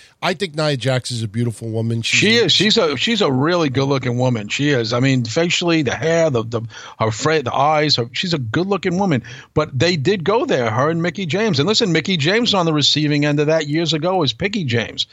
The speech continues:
Speaker 1: Yeah.
Speaker 2: So I mean, but it, I thought it was interesting that they did go there tonight. They were, like, blubbery.
Speaker 1: Mm.
Speaker 2: Speaking of blubbery,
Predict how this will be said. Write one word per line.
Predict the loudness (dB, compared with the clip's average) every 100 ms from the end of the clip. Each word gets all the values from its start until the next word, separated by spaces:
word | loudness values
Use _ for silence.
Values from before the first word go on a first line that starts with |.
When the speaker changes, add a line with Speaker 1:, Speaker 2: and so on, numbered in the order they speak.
| -10
Speaker 1:
Yeah. | -10 -4
Speaker 2:
So | 0
I | 2
mean, | 2 2 2
but | 0 0
it, | 0
I | 0 -2
thought | -2 0
it | 0
was | 0
interesting | -2 -4 -2 0
that | 0 0
they | 0
did | 0 -2 0
go | -2 0
there | 0 0
tonight. | 0 0 0 0
They |
were, | 0
like, | 0 -2
blubbery. | -2 0 0 0 0
Speaker 1:
Mm. | -2
Speaker 2:
Speaking | -4 -2 -2
of | -2
blubbery, | -2 -2 0 0 0 -2